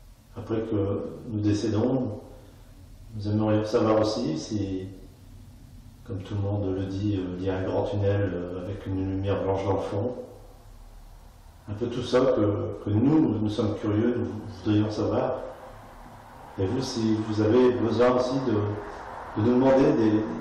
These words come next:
des trucs par rapport à maintenant, parce que je pense qu'à votre époque, euh,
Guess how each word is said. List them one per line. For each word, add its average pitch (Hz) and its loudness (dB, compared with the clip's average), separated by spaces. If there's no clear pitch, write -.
des 107 0
trucs - 2
par 104 0
rapport 123 4
à 98 2
maintenant, 120 2
parce - -16
que 107 -8
je - -10
pense 107 -4
qu'à - 0
votre - -2
époque, 107 -4
euh, 95 -4